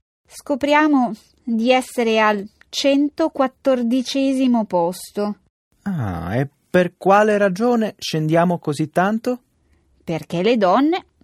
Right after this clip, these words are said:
Speaker 1: non sono trattate con i guanti bianchi. Inoltre, soltanto metà delle donne italiane in età produttiva svolge una mansione lavorativa.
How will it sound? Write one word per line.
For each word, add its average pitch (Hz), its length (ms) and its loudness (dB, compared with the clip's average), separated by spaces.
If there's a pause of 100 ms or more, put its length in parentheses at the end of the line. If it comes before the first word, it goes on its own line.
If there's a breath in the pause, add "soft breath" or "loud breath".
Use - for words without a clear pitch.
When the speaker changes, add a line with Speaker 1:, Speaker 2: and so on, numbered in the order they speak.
(420 soft breath)
Speaker 1:
non 330 200 4
sono 240 400 -2
trattate 170 880 -4
con 190 160 -2
i 185 100 -2
guanti 180 440 0
bianchi. 175 640 -2 (1080)
Inoltre, 185 800 -2 (380 soft breath)
soltanto 254 760 0
metà 196 540 0
delle 170 320 -2
donne 202 360 0
italiane 170 880 -2 (280)
in 190 180 -4
età 180 300 -2
produttiva 214 840 -2 (480 soft breath)
svolge 220 680 0
una 180 240 -2
mansione 214 600 -2
lavorativa. 156 720 -4